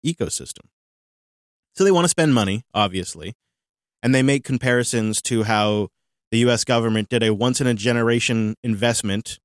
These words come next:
In nineteen fifty-six, President Eisenhower signed the Federal Aid Highway Act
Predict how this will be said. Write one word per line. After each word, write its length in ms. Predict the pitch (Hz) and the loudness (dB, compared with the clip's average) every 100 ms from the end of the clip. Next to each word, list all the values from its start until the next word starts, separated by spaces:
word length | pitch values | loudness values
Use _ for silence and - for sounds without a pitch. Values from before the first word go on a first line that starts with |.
| _ _ _ | _ _ _
In 100 | 107 | 0
nineteen 360 | 113 117 - 110 | 0 0 -2 -2
fifty-six, 560 | 123 - 110 123 107 | -2 -2 -2 -2 -2
President 400 | - 117 110 110 | -2 -2 -2 -4
Eisenhower 520 | - 117 113 110 104 107 | -2 -2 0 -2 -2 -2
signed 280 | 117 117 | -2 -2
the 60 | 113 | -2
Federal 340 | - 123 131 - | -2 0 0 0
Aid 220 | 135 135 | 0 0
Highway 500 | 135 - 151 156 104 | -2 -2 0 2 0
Act 360 | 85 90 - | -2 -6 -10